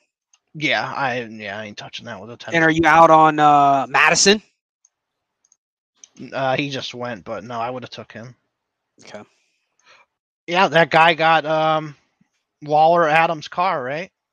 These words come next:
Speaker 1: Or is that the team before him?
Speaker 2: Team before him just sniped him. That's
Speaker 1: Ugh.
Speaker 2: cold.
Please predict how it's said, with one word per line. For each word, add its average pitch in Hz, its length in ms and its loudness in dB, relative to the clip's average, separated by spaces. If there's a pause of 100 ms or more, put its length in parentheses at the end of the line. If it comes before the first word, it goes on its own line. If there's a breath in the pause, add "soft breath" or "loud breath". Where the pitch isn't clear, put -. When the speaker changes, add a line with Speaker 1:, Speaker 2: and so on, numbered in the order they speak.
(500)
Speaker 1:
Or 143 160 -10
is 135 80 -10
that 139 180 -2
the 135 220 -4
team 143 240 -12
before 135 360 -10
him? 120 160 -14 (1160)
Speaker 2:
Team 165 260 -2
before 151 440 -2
him 127 140 -8
just 143 540 -2
sniped 139 400 -8
him. 110 220 -14 (180)
That's 143 380 0
Speaker 1:
Ugh. 135 80 -6
Speaker 2:
cold. 185 540 6